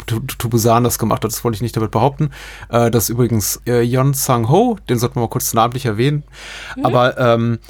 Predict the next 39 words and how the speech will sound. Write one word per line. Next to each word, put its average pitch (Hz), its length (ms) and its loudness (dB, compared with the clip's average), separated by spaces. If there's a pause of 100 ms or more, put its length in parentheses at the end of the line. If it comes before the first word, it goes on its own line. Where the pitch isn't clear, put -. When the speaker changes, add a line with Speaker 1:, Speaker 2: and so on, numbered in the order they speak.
(360)
Speaker 1:
äh, 92 260 -8
das 135 160 2
ist 139 100 2
ja 143 80 4
mittlerweile 127 380 2
auch, 117 60 -2
glaub 117 160 0
ich, - 80 -8
gang 107 160 0
und 101 120 0
gäbe, 104 220 -2
dass 104 140 -2
man 110 80 2
nicht 101 120 -6
mehr 113 80 0
sagt, 101 200 -2
"Okay, 104 220 -6
das 95 140 -2
ist - 80 -4
jetzt - 120 -6
irgendwie 104 340 -4 (800)
ein 107 120 -10
Zombie-Film", 135 560 2
also 113 180 2
müssen 113 220 2
mindestens 123 480 2
ein 107 100 -6
Dutzend 120 300 0
Leute 110 180 2
schreien, 120 220 0
"Oh, 226 220 4
die 208 100 4
Zombies 185 440 2
kommen, 139 260 2
rennt 139 200 2
mal 139 100 4
lieber 139 200 2
schnell 135 260 2
weg." 131 200 0